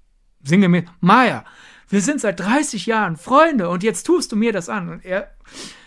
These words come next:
stattdessen ist es halt wirklich dieser, macht drei, vier Mal den Take, jetzt, „Hey, ihr seid jetzt eingespielt, macht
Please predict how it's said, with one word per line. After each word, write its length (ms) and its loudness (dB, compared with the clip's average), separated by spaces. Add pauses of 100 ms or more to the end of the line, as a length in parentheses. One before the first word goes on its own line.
stattdessen 500 -2
ist 120 -4
es 100 -4
halt 200 -2
wirklich 180 -2
dieser, 200 -8
macht 240 -8
drei, 120 -2
vier 160 -6
Mal 120 -6
den 140 -10
Take, 320 -4
jetzt, 280 -4
„Hey, 240 0
ihr 160 -4
seid 180 -4
jetzt 160 -8
eingespielt, 800 -4 (420)
macht 360 -4